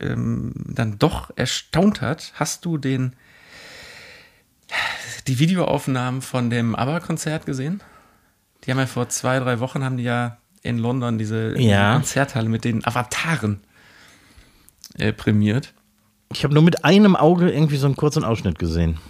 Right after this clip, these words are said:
Speaker 1: Das ist schon, muss, muss mal bei YouTube gucken, da gibt's ein paar Ausschnitte.
Speaker 2: Mhm.
Speaker 1: Das ist so abgefahren. Natürlich ist es jetzt im Video anders, als wenn du da vor Ort bist, aber da gibt's auch so, so Interviews vor der Halle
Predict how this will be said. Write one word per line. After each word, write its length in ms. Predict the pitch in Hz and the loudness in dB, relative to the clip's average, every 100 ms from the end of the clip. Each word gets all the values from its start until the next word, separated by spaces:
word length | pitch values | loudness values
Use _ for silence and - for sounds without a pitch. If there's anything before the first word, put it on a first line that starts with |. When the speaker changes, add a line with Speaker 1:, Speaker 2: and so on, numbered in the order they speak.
| - - | -20 -14
Speaker 1:
Das 160 | - - - _ | -12 -12 -14 _
ist 360 | 180 180 - - | -2 0 0 0
schon, 260 | 147 151 | 2 2
muss, 180 | 143 - | 2 2
muss 260 | 127 160 - | 0 0 0
mal 140 | 151 | 0
bei 180 | 139 127 | 2 2
YouTube 400 | 127 151 - 104 | 0 -2 -2 -4
gucken, 280 | - - 123 | -6 -6 -2
da 80 | 110 | -2
gibt's 160 | 113 113 | -4 -4
ein 60 | |
paar 140 | 110 107 | -2 -2
Ausschnitte. 520 | 104 - 110 139 165 _ _ - | -2 -2 -4 -4 -6 _ _ -4
Speaker 2:
Mhm. 320 | 101 104 143 - - _ _ _ _ - _ _ _ _ _ - | 4 4 4 0 -14 _ _ _ _ -20 _ _ _ _ _ -6
Speaker 1:
Das 140 | 123 | -2
ist 340 | 123 - - - | -2 -4 -6 0
so 420 | 131 208 240 - | 2 4 2 -2
abgefahren. 440 | 165 - 170 160 147 | -4 -4 -4 2 2
Natürlich 300 | 120 156 139 | 4 4 4
ist 100 | 120 | 2
es 180 | 110 | 2
jetzt 160 | 123 117 | 2 2
im 160 | 120 113 | 2 4
Video 280 | 156 170 | 4 4
anders, 420 | - 131 147 143 - | 2 2 2 0 0
als 300 | 117 113 120 | -2 0 2
wenn 80 | |
du 80 | 117 | 2
da 100 | 110 | 2
vor 180 | 110 - | 0 2
Ort 140 | 156 | 2
bist, 120 | 190 160 | 2 0
aber 100 | 120 | 2
da 80 | 117 | 0
gibt's 180 | 147 | 0
auch 80 | 143 | -2
so, 320 | 123 113 110 | 0 2 2
so 220 | 110 107 104 | 0 -2 -2
Interviews 840 | - 160 160 160 175 - - - _ _ _ - - | -2 -2 0 0 0 -4 -10 -14 _ _ _ -20 -18
vor 260 | - 135 143 | -6 0 2
der 160 | 139 | 2
Halle 340 | 127 131 160 | 0 0 -2